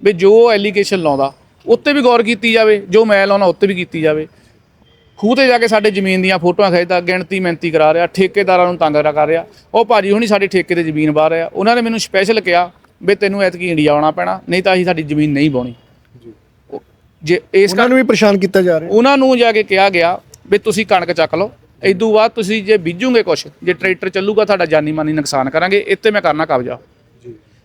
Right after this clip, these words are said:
Speaker 1: ਇਸ ਕਰਕੇ ਉਹਨਾਂ ਨੇ ਮੈਨੂੰ ਜ਼ਮੀਨ ਜਵਾਬ ਦਿੱਤਾ, ਕਹਿੰਦੇ ਅਸੀਂ ਜ਼ਮੀਨ ਨਹੀਂ, ਇੱਕ ਖਤਰੇ ਵਾਲੀ ਅਸੀਂ ਨਹੀਂ ਪਾਉਣੀ,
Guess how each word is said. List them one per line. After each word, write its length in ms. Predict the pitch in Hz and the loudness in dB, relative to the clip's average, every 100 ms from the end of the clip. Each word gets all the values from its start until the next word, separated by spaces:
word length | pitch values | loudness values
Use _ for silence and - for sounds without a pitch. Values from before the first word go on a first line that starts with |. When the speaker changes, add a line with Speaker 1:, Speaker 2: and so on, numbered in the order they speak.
| _ | _
Speaker 1:
ਇਸ 180 | - 208 | -4 0
ਕਰਕੇ 260 | 240 240 240 | 0 0 0
ਉਹਨਾਂ 180 | 247 | 2
ਨੇ 60 | 254 | 0
ਮੈਨੂੰ 180 | 240 226 | 0 2
ਜ਼ਮੀਨ 260 | 196 190 | 0 0
ਜਵਾਬ 260 | 190 190 180 | 2 2 2
ਦਿੱਤਾ, 180 | 185 208 | 0 -2
ਕਹਿੰਦੇ 240 | 220 220 | 0 0
ਅਸੀਂ 180 | 202 190 | 0 -2
ਜ਼ਮੀਨ 300 | 170 165 165 | -2 0 0
ਨਹੀਂ, 160 | 185 - - | -2 -10 -4
ਇੱਕ 160 | 185 - | -4 -4
ਖਤਰੇ 320 | 180 175 180 | -4 -2 0
ਵਾਲੀ 200 | 175 175 | 2 2
ਅਸੀਂ 180 | 160 160 | 0 0
ਨਹੀਂ 100 | 147 | -2
ਪਾਉਣੀ, 260 | 139 165 | -2 -6